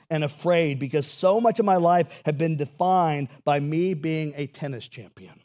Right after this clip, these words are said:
I was completely lost." She said, "Winning made me feel like I was somebody. It made me feel pretty. It was like being hooked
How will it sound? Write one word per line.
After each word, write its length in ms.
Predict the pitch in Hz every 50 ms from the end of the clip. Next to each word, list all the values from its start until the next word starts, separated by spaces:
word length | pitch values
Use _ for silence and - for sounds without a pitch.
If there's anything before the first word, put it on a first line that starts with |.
| _ _ _ _ _ _ _ _ _ _ _ _ _ _ _ _ _ _
I 80 | 156 160
was 180 | 160 160 151
completely 840 | - - 170 151 147 - - 180 190 190 190 180 185 190 185 190 190 185 _ _ _ _ _ _
lost." 760 | 131 127 123 127 120 101 - - - - - - - - _ _ _ _ _ _ _ _ _ _ _ _ _ _ _ _ _ _ _ _ _ _ _ _ _ _ _
She 100 | _ -
said, 220 | - 185 170 147 143
"Winning 420 | 151 175 196 196 180 160 156 147
made 280 | - 147 156 160 160 151
me 80 | 156 147
feel 320 | 151 - 175 175 175 170
like 200 | 160 151 139 -
I 120 | 156 151
was 160 | 151 151 139 -
somebody. 360 | - 160 165 156 151 143 139
It 60 | 139
made 180 | 151 165 175 170
me 100 | 180 175
feel 260 | - - 180 185 170
pretty. 440 | - - 180 190 196 180 120 - _ _ _ _ _ _ _ _ _ _ _ _ _ _ _ _ _ _ _
It 60 | 170
was 140 | 175 175 147
like 200 | 185 170 151 123
being 200 | 147 190 185 165
hooked 440 | 139 - - 208 214 214 - _